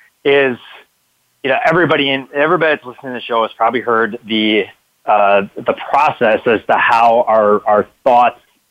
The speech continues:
manifest into the reality of our lives. You know, our thoughts influence how we feel, our feelings influence our habits,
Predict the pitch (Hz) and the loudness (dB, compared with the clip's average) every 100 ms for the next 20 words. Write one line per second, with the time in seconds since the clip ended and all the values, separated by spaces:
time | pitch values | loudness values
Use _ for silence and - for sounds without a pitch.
0 | _ - 120 117 107 110 104 - 113 101 | _ -6 -2 -2 0 0 0 -2 -4 -2
1 | - 110 107 104 113 - _ 120 98 101 | 2 4 4 2 0 -4 _ -2 0 2
2 | 113 117 98 101 92 90 107 110 82 - | 2 2 0 -2 -2 0 2 2 0 -6
3 | - 98 104 107 113 _ 131 127 135 - | -14 -6 -2 -2 -4 _ 0 2 0 -2
4 | _ _ _ _ _ - 147 - 127 117 | _ _ _ _ _ -8 -8 -4 -2 -2
5 | 110 - 113 107 101 - 123 127 131 135 | -2 -2 0 0 -2 -2 2 2 2 -2
6 | 113 104 - 127 127 107 113 101 110 107 | -4 -4 -2 -2 0 0 -4 -2 -4 -2
7 | 104 95 110 113 113 117 | 0 0 2 2 2 -2